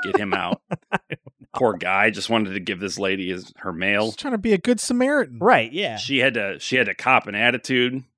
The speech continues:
Speaker 1: call the police. He didn't even, he, he was so eager to get the job done, he didn't even put his clothes on.
Speaker 2: <laughs>
Speaker 1: Ran
Speaker 3: Yeah,
Speaker 1: out
Speaker 3: he just
Speaker 1: there.
Speaker 3: got out of the shower. He's slipping on his tighty whities. He sees, uh, the, the mail person drive by.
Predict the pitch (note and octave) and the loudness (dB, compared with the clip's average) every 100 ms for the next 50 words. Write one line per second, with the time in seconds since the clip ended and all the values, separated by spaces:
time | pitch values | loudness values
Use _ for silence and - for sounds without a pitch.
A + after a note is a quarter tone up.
0 | _ _ _ _ _ _ _ - G2+ G#2 | _ _ _ _ _ _ _ -12 -6 -6
1 | F#2 - G#2+ A2+ A#2 - - _ _ _ | -8 -6 0 0 0 -6 -12 _ _ _
2 | _ _ _ C#3+ F3 C3 B2+ A2 A2+ A#2+ | _ _ _ -4 0 4 4 2 -2 -6
3 | - - F3 C#3 - C3+ C3+ A#2+ G#2 B2+ | -8 -4 -2 0 2 2 4 2 0 -2
4 | G#2 G2+ B2+ A#2 B2 C#3 B2 B2 A2+ A2 | -2 2 2 2 0 2 2 0 0 0
5 | C#3 - C#3+ G#2 F#2+ F#2 B2+ - F#3 - | -2 0 0 0 0 0 0 2 0 0
6 | - - - G4+ - - - G#3 - - | -4 -6 -2 0 0 -6 -4 -2 -2 -6
7 | G#3 A#3 A#3+ C#4 F#4 A4+ E4+ F#4 F4+ F4+ | -6 -2 0 2 2 0 0 0 0 -2
8 | E4+ - B3 A#3 E3+ F3 - A3+ B3 A#3 | -6 -2 0 2 0 -2 -2 0 2 0
9 | A3 G3+ G#3+ G#3 G3 F3 D#3 C#3+ C#3+ - | 0 -2 0 0 2 0 0 -4 -8 -14
10 | - - A#3 G#3+ - C4 C4 G3+ - _ | -18 0 0 2 0 0 0 -2 -12 _
11 | - F3+ F3+ E3+ E3 D#3 E3+ E3+ D#3+ D3+ | -2 0 2 2 -2 -2 0 0 -2 -2
12 | D#3+ D#3 D3+ E3 G3+ G3 F#3 E3+ D3 D#3+ | 2 2 0 2 0 2 -2 -2 -2 2
13 | F#3+ D#3+ D#3 D3+ D#3 | 2 2 0 2 0